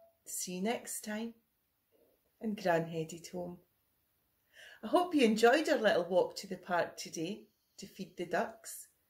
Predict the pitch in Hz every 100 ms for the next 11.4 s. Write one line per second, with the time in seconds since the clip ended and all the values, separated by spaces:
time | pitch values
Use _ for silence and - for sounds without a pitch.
0 | _ _ _ _ _ _ _ _ _ _
1 | 226 247 277 311 - 294 247 262 226 254
2 | 247 240 240 233 247 240 202 196 196 185
3 | 165 175 170 185 180 - 175 170 170 185
4 | 170 185 175 175 - 165 170 175 - _
5 | _ _ _ _ _ _ _ _ _ _
6 | _ - - - 220 226 277 - - -
7 | 202 220 226 - _ _ _ - 311 349
8 | - - 226 233 - - _ _ _ -
9 | - 302 302 - 233 233 - _ _ _
10 | _ _ _ _ _ _ _ _ - 294
11 | 302 302 302